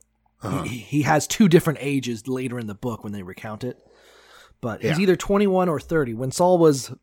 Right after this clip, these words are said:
Speaker 2: a man, uh, and he reigned for two years over Israel,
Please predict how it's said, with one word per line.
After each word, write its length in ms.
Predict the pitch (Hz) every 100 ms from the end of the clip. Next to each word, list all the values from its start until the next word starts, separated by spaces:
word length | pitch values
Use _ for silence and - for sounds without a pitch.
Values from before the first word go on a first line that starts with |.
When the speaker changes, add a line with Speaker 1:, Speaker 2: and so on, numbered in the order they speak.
| -
Speaker 2:
a 80 | 156
man, 460 | 139 147 110 113 - _ - - - -
uh, 260 | 127 120 -
and 140 | 131 127
he 100 | 135
reigned 360 | 131 135 135
for 140 | - 123
two 340 | - - 170
years 360 | 156 156 147 113
over 280 | 139 123 120
Israel, 540 | 156 143 120 98 101